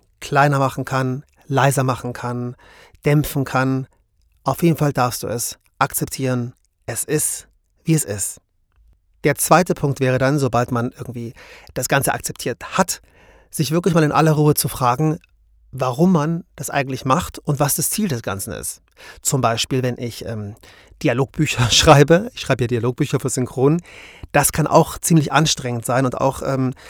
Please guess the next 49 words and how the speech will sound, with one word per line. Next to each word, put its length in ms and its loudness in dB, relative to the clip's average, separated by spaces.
auch 120 -2
da 160 8
muss 160 6
ich 100 2
mich 140 -2
ziemlich 280 2
motivieren 420 2
und 120 -2
gucken, 240 -2
dass 120 -4
ich 100 -10
irgendwie 360 -2
in 80 -6
Fahrt 280 -2
komme, 180 2
weil 80 0
das 120 -6
Ganze 240 -2
einfach 160 -6
sehr, 280 -4
sehr, 180 -6
sehr 280 -4
friemelig 520 2
ist 180 -2
und 120 -8
wahnsinnig 300 0
lange 200 -2
dauern 300 2
kann. 300 -8
Aber 200 -2
wenn 100 0
ich 140 -4
mir 160 2
überlege, 560 0
wie 120 -6
ich 120 -12
dann 140 -4
später 400 2
mit 120 -2
diesem 200 -2
Dialogbuch 600 -2
in 60 -2
der 160 -4
Regie 300 2
sitze 480 -6
und 120 -4
das 120 -4
ganze 280 -2
Ding 320 -4